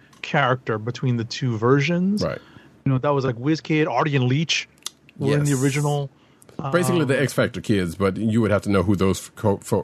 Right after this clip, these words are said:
Speaker 2: who those kids were, uh,
Speaker 1: Right,
Speaker 2: from that
Speaker 1: but it was
Speaker 2: line.
Speaker 1: tied around, it was, it was basically tied around the Inferno event.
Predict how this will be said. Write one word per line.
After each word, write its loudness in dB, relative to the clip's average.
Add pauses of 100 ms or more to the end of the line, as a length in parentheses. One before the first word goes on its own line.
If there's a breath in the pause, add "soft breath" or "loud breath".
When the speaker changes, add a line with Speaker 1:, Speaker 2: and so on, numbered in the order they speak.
Speaker 2:
who 0
those -2
kids -4
were, 0 (140)
uh, -2
Speaker 1:
Right, 2
Speaker 2:
from -2
that -2
Speaker 1:
but 4
it 2
was 2
Speaker 2:
line. -8
Speaker 1:
tied 2
around, 2
it 2
was, 0
it -2
was 2
basically -2
tied 0
around 2
the -2
Inferno -4
event. -14